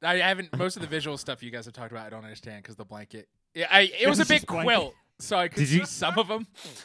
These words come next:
Speaker 3: Did you get so excited by the water hearse that you ran around the room and then pretended to drive a water hearse and then
Speaker 1: Uh-huh.
Speaker 3: missed the movie?
Speaker 1: Yes. I, it's, I feel like I, I like experiments. I like tonal shifts.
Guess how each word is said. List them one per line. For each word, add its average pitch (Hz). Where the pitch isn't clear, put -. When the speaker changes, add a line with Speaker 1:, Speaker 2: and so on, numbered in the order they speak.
Speaker 3:
Did 151
you 147
get 165
so 196
excited 196
by 165
the 131
water 110
hearse 156
that 127
you 110
ran 107
around 135
the 120
room 117
and 123
then 120
pretended 123
to 117
drive 117
a 113
water 95
hearse 139
and 110
then 101
Speaker 1:
Uh-huh. 95
Speaker 3:
missed 98
the 117
movie? 113
Speaker 1:
Yes. -
I, 214
it's, 214
I 196
feel 233
like 165
I, 175
I 165
like 170
experiments. 156
I 143
like 147
tonal 147
shifts. -